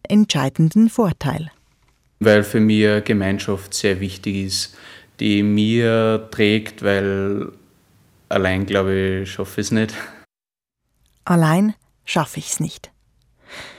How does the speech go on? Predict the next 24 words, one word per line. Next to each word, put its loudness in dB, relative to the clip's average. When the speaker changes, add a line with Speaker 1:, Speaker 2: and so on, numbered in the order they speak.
Speaker 1:
Schon 4
in 6
den 4
ersten 0
Minuten 4
mit 0
Nick, 2
Matthias 0
und 2
Lukas -4
wird -2
klar, -6
die -2
drei 0
Jungs 4
sind 2
sich -2
sehr 4
bewusst, 0
wie 2
weitreichend -4
die -2
Entscheidung 2
ist, 0